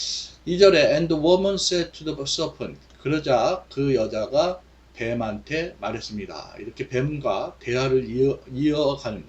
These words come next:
이 사탄과 대화를 이어나가면 안 되겠죠. 그냥 쫓아내야 되는데, 예, 서펀트는 뱀이고요.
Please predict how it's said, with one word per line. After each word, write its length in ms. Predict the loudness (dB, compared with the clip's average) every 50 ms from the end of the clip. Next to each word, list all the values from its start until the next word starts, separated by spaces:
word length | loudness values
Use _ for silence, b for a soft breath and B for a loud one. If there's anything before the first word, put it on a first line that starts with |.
| -16
이 40 | -14
사탄과 720 | -10 -10 -10 -10 -8 -8 -6 -6 -6 -4 -2 -2 -4 -4 -6 -14 -12 -4
대화를 520 | -2 0 2 2 2 2 0 0 -2 -2 -4 -2
이어나가면 560 | 2 4 4 6 6 4 2 2 0 0 -2
안 80 | -2 -2
되겠죠. 380 | -6 -10 -12 -12 -16 -20 -20 -20 -20 -20 _ -20 -20 _ _ _ -20 -20 -20 _ -20 _ -20 -20 -20 -16 -10
그냥 220 | -10 -10 -10 -10 -10
쫓아내야 420 | -10 -6 -4 -4 -4 -4 -4 -6
되는데, 600 | -8 -12 -16 -16 -14 -8 -6 -4 -2 -2 -4 -6 B B B B B B B B -16
예, 260 | -14 -12 -12 -12 -14 -18 -20 -20 -20 -20 -20 -20 -18
서펀트는 600 | -12 -10 -10 -10 -8 -8 -8 -8 -8 -8 -12 -14
뱀이고요. 680 | -10 -8 -6 -6 -4 -4 -4 -2 -2 0 -2 -2 -4